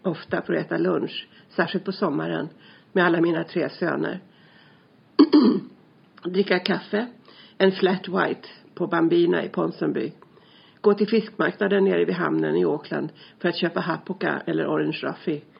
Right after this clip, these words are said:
Äta lunch i Östermalmshallen i Stockholm, sill eller en skagensmörgås. Plocka lingon i Dalarna. Köpa några doftande, mogna Feijoa-frukter och ett par tamarillos hos min indiska grönsakshandlare i Ponsonby.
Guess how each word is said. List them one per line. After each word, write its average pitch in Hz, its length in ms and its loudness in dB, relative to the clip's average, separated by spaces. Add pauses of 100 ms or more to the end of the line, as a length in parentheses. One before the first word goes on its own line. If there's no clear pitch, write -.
(640)
Äta 185 220 0
lunch 196 420 4
i 190 40 4
Östermalmshallen 190 840 0
i 185 60 2
Stockholm, 185 640 -4 (440)
sill 190 380 4
eller 170 220 0
en 156 160 -8
skagensmörgås. 160 960 -2 (560)
Plocka 185 240 -2
lingon 170 420 4
i 175 60 2
Dalarna. 170 540 -2 (600)
Köpa 208 320 0
några 190 200 4
doftande, 170 600 -2
mogna 170 420 0
Feijoa-frukter 180 960 -2 (420)
och 190 100 2
ett 190 80 -2
par 180 120 0
tamarillos 175 720 0
hos 170 160 -4
min 180 140 4
indiska 165 420 0
grönsakshandlare 170 840 -4
i 143 40 -4
Ponsonby. 180 640 -4